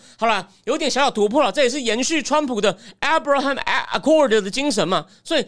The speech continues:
就是跟着川普屁股后面走嘛。我们再讲一个大的，就是说，因为这部分呢，一般的观众也看得到，之前，这是我们会开放一部分试看哦。因为发现他每次搞砸事情以后呢，就只好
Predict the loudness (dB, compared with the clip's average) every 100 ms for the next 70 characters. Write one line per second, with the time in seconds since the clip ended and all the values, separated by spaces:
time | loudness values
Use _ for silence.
0 | -6 -12 -10 -6 -6 -2 -2 -2 -2 -2
1 | 0 2 2 0 -2 0 0 -2 -6 -10
2 | -6 -2 -2 -2 -2 -2 -2 0 -2 -6
3 | _ _ _ _ _ _ -20 -20 -10 -2
4 | 0 0 -2 -4 0 0 2 2 2 0
5 | 0 0 0 0 0 0 0 2 0 -2
6 | -4 -2 -2 2 2 4 2 2 0 0
7 | 2 2 0 -2 -2 0 0 -4 -8 -20
8 | -20 -14 -4 0 0 0 0 0 -2 -4
9 | -2 -2 0 -2 -2 -4 -2 0 0 2
10 | 0 -2 _ _ -6 -2 -2 -2 0 0
11 | 0 -2